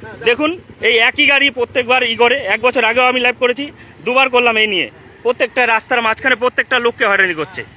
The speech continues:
প্রত্যেকটা আবার বলছে যে, "কি হলো?" ব-, লোককে বলছে, "হ-, অ্যাক্সিডেন্ট করেছে।" অ্যাক্সিডেন্ট কোথায় করলেন?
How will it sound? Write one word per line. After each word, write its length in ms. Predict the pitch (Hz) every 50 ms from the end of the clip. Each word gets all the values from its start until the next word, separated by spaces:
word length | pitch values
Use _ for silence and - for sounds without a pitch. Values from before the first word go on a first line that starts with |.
| - - - - -
প্রত্যেকটা 420 | - 240 240 - 247 208 - 196 180
আবার 180 | 185 220 240
বলছে 260 | 214 226 233 226 277 254
যে, 80 | 254
"কি 160 | 226 240 233
হলো?" 140 | 220 202 175
ব-, 140 | 160 196 214
লোককে 300 | 220 226 226 220 - 254
বলছে, 220 | 233 240 247 247
"হ-, 160 | 214 196 202 - - - - - -
অ্যাক্সিডেন্ট 380 | 220 220 220 - 285 269 269
করেছে।" 320 | 240 247 233 208 180 143 107 - - 262 302
অ্যাক্সিডেন্ট 400 | - 226 254 - - 311 302 285
কোথায় 180 | 294 294 302 294
করলেন? 340 | 262 277 269 240 214 170